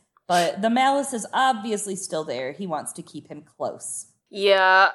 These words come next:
Speaker 2: I don't know if there's really a good choice for Jon here, right? Because at the same time, Jon is kind of doing the opposite of what I think was quite a wise decision on J R's part. J R, I think, was pretty fucking smart in parting Alliser and
Speaker 1: Mm-hmm.
Speaker 2: Jon,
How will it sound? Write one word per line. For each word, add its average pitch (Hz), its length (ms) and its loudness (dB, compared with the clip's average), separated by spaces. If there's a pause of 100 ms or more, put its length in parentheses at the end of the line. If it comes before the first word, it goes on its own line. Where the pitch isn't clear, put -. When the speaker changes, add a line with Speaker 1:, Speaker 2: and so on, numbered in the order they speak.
Speaker 2:
I 262 100 4
don't 359 140 -4
know 311 120 8
if 294 100 4
there's 214 300 -2
really 180 260 -2
a 170 80 -2
good 170 240 -10
choice 156 320 -8
for 170 140 -8
Jon 151 340 -4
here, 156 460 -2
right? 175 420 -2
Because 202 220 -4
at 233 100 4
the 220 60 -8
same 208 200 -2
time, 202 200 -6
Jon 185 260 2
is 202 80 -10
kind 262 180 -6
of 220 80 -6
doing 240 300 2
the 208 60 4
opposite 175 420 0
of 185 140 -2
what 190 120 0
I 226 140 4
think 415 220 -6
was 302 160 -8
quite 254 240 -4
a - 20 -2
wise 226 300 0
decision 190 400 -6
on 156 260 -6
J 175 160 -6
R's 156 240 -6
part. 160 320 0
J 208 140 -2
R, 247 180 0
I 220 80 4
think, 254 160 -6
was 220 100 -4
pretty 220 220 -10
fucking 208 280 -4
smart 180 420 2
in 170 240 -2
parting 165 440 -2
Alliser 160 440 0
and 160 140 -4
Speaker 1:
Mm-hmm. - 20 -6
Speaker 2:
Jon, 151 440 -2